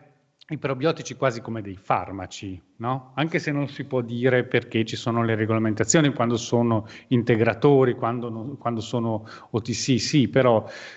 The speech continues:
nella gran parte, però diciamo che è una strada intrapresa, non si sa quanti anni ci vorranno, però ci sono anche un bel numero di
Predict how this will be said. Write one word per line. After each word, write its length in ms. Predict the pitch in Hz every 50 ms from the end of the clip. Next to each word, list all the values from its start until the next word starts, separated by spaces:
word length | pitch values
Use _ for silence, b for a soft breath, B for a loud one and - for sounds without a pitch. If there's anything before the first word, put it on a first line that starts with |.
| B B
nella 200 | 147 135 135 127
gran 220 | 127 139 143 131
parte, 260 | - 139 127 - 151
però 360 | 151 269 233 165 151 156 -
diciamo 360 | 165 175 165 - 165 143 131 120
che 120 | - 165
è 20 |
una 200 | 156 156 170 180
strada 400 | 156 - - 156 123 117 120 120
intrapresa, 720 | 123 131 131 - 165 151 - - 123 120 120 117 110 117 110
non 120 | 113 117
si 100 | 107 -
sa 140 | 131 - 147
quanti 320 | - 131 123 120 - 123
anni 240 | 127 127 120 120 117
ci 140 | 117 - 131
vorranno, 560 | 123 151 165 - 117 101 107 120 131 127 107
però 400 | - 117 120 135 151 143 - - -
ci 100 | - 127
sono 280 | - - 127 117 117
anche 340 | 131 139 131 - 135 120 131
un 560 | 131 147 127 120 117 110 110 110 113 117 117 117
bel 320 | 123 131 127 123 123 123
numero 460 | 131 143 147 151 151 151 135 139 131
di 340 | 123 113 120 123 120 117 B